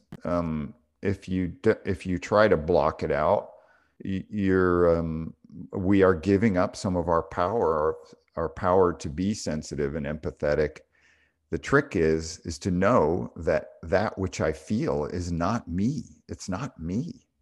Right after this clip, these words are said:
Speaker 1: Yeah.
Speaker 2: Right? I'm just feeling it. This is what I'm experiencing it.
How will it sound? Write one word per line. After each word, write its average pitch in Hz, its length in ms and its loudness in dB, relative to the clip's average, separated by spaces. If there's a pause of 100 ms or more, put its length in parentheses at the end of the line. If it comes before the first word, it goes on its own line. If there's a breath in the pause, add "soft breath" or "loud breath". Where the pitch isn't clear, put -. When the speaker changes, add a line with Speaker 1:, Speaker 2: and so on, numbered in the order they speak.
(440)
Speaker 1:
Yeah. 135 220 -16 (520)
Speaker 2:
Right? 78 360 -4 (560)
I'm 104 180 0
just 131 340 -2
feeling 120 480 2
it. - 220 -12
This 95 240 -4
is 95 160 -6
what 98 160 4
I'm 90 180 2
experiencing 117 760 0
it. 82 220 -4